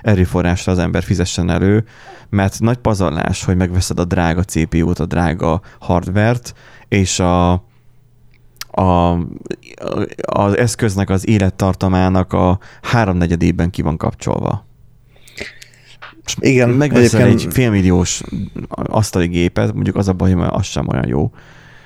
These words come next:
Speaker 1: Tehát, hogy én, mit tudom, akkor egy nyolcszázezer, egymilliós, ö, gamer gépet veszel,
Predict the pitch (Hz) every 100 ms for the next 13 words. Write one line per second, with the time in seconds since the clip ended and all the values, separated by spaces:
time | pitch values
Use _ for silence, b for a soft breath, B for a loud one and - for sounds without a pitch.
0 | b - 101 107 101 - - 110 117 82
1 | 98 - - - 107 110 123 139 123 110
2 | 98 98 104 104 92 90 90 - - -
3 | - - 98 92 - - 82 104 104 87
4 | 87 90 - 92 - 98 - 143 143